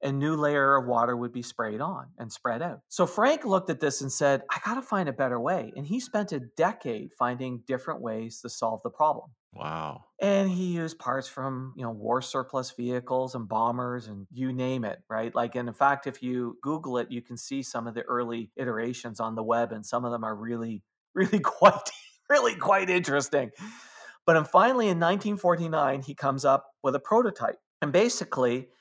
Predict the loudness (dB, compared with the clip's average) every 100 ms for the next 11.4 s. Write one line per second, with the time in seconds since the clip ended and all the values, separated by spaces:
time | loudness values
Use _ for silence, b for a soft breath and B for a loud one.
0 | b b -4 -2 0 2 2 0 0 4
1 | 4 4 0 -2 -4 -4 -4 -4 -4 -4
2 | -4 -6 -4 -4 -6 -6 -4 -4 -4 -6
3 | -10 -16 _ 4 4 4 0 0 -2 -4
4 | -4 -2 -4 -2 -2 0 0 2 2 2
5 | 2 2 4 2 2 -2 -4 -4 -4 -2
6 | -2 -2 -4 -6 -4 -4 -4 -4 -2 -2
7 | -4 -8 -10 -6 -2 -2 -2 -4 -4 -4
8 | -4 -8 _ -4 -2 0 0 -2 -6 -6
9 | -6 -8 _ _ _ _ -18 -8 0 0
10 | 0 -4 -2 -2 -2 -2 -2 -2 -2 0
11 | 0 -4 -8